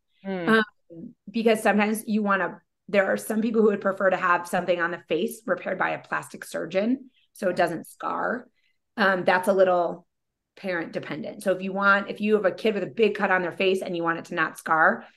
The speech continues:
Speaker 2: then you often should take them to a children's hospital where they can have a pediatric plastic surgeon sew it. A kid with, like, a big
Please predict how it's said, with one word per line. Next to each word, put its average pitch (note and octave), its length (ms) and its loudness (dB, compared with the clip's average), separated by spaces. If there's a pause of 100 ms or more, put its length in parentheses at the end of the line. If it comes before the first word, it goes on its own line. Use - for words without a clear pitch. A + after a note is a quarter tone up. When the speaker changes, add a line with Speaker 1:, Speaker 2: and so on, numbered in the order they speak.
(160)
Speaker 2:
then F#3+ 140 2
you F#3+ 100 0
often F3+ 340 2
should F3 160 -8
take D#3+ 180 -2
them D#3+ 100 -4
to D#3 80 -2
a D3+ 80 -4
children's A3 340 -2
hospital F3+ 340 -2
where E3 120 2
they D#3 100 -2
can E3+ 80 -8
have D#3 100 -4
a C#3+ 60 -6
pediatric E3+ 600 -2
plastic - 520 -4
surgeon D3+ 400 -8
sew D#3 300 -10
it. D3 240 -6 (580)
A G#3+ 60 -2
kid A#3 220 4
with, C4+ 120 2
like, A3 140 0
a G3 60 4
big G#3 480 0